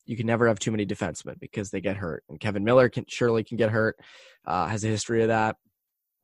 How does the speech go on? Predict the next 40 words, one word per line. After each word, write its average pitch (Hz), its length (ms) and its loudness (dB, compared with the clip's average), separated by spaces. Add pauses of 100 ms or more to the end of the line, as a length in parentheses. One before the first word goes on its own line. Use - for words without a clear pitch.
(320)
Clifton 123 360 2
missed 113 160 0
some 107 120 -6
time 107 280 -4
last 104 320 -4
year. 104 320 -2 (360)
Um, 92 280 -6
so 107 320 2
absolutely, 110 640 0
I 92 60 -2
think 95 320 -8
that, 92 180 -4 (360)
um, 90 320 -4
having 123 340 4
all 120 80 4
those 117 180 2
D 120 140 0
is 107 100 0
not 107 160 0
a 92 40 -6
bad 104 200 2
idea, 92 380 -2
but 92 240 -4 (160)
it, 123 120 0 (540)
I 123 80 2
think 147 200 0
it 143 40 6
would 113 220 -2
make 214 160 -2
a 107 40 2
lot 110 200 2
of 104 60 -2
people 104 200 -8
feel 147 240 2
better 92 280 -2
if - 180 -8
they 92 80 -2
went 92 200 -2
out, 90 220 -6 (460)
um, 82 580 -4